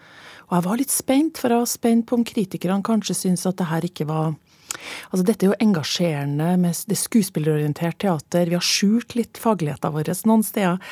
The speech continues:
ved at det gjennom skuespilleren skal være synlig. Jeg har Nils Petter Molvær som noen ganger opptrer nesten usynlig, men jeg vet jo hvor s-, hvor viktig det er. Hvis du skjønner, scenografien er veldig enkel, sånn, så jeg var litt spent på det, da. Men det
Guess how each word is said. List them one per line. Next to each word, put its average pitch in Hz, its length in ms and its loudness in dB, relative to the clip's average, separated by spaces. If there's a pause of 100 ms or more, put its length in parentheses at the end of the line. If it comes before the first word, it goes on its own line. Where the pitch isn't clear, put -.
(240)
ved 185 160 6
at 175 160 0
det 196 80 4
gjennom 170 560 2
skuespilleren 156 640 0
skal 180 220 0
være 175 100 -4
synlig. 180 380 2
Jeg 180 180 2
har 180 160 4
Nils 175 240 2
Petter 170 240 0
Molvær 170 400 2
som 185 160 4 (320)
noen 196 160 4
ganger 165 320 2
opptrer 170 320 -2
nesten - 160 0
usynlig, 160 640 0
men 190 160 0
jeg 180 160 -2
vet 170 400 -2
jo 196 80 2 (640)
hvor - 80 -4
s-, - 220 -6 (260)
hvor 196 80 2
viktig 202 400 -2
det 254 140 2
er. 165 180 -8
Hvis 208 160 -2
du 226 80 4
skjønner, 202 240 2
scenografien 190 640 2
er 196 80 2
veldig 196 240 2
enkel, 151 240 -4
sånn, 226 100 2
så 202 140 -2
jeg 202 80 0
var 226 80 0
litt - 140 -6
spent 175 420 -6
på - 80 -6
det, 202 160 -2
da. 262 80 -2 (1120)
Men 214 240 2
det 208 160 0